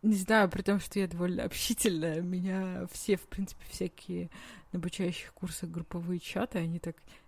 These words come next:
немножко вымораживают, когда там все начинают активно переписываться, кто что делал весь день, и я такая, кто все эти люди, я не хочу ничего говорить. Вот, и как-то, да, куратор немножечко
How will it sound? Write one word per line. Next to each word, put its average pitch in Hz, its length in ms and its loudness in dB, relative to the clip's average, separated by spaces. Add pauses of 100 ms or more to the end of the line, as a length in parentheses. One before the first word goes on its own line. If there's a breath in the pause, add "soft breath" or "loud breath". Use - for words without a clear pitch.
(100)
немножко 175 460 -2
вымораживают, 165 1040 -4 (180)
когда 165 280 -8
там 160 200 -8
все - 180 -8
начинают 165 600 -6 (340 loud breath)
активно 170 400 -6
переписываться, 196 720 -2
кто - 160 -4
что - 200 -10
делал 170 240 0
весь 165 260 -4
день, 180 360 0
и 165 140 -2
я 160 80 -4
такая, - 300 -10
кто - 240 -10
все - 200 -6
эти - 160 -6
люди, 175 280 -6
я - 60 -4
не 170 100 -4
хочу - 320 2
ничего 202 340 0
говорить. 240 720 -2 (1000 loud breath)
Вот, 196 480 4
и 208 440 2
как-то, - 400 0
да, 175 500 2
куратор 196 460 0 (260)
немножечко 180 880 0